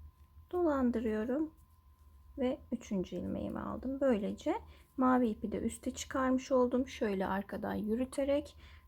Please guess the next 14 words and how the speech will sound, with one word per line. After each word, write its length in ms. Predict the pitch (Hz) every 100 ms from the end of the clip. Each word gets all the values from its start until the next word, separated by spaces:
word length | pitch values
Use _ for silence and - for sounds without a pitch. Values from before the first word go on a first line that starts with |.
| -
ön 160 | 277 220
kısımda 460 | - - 180 196
da 100 | 302
sadece 640 | 330 247 190 170 165 311 349 - - -
beyaz 380 | 226 214 202 -
görünüyor 420 | 175 165 214 302
gördüğünüz 800 | 220 180 185 190 220 294 - -
gibi. 260 | 175 170 - - - - - - - - - - - -
Hemen 340 | 311 233 196 220
burada 280 | 240 196 190
şunu 260 | - 208
sabitliyorum. 1040 | - - 233 226 226 233 220 226 233 240 233 - - - - - - - - - - - - -
Çeviriyorum 720 | - - 180 175 175 196 247
örgümü. 640 | 262 247 247 240 240 254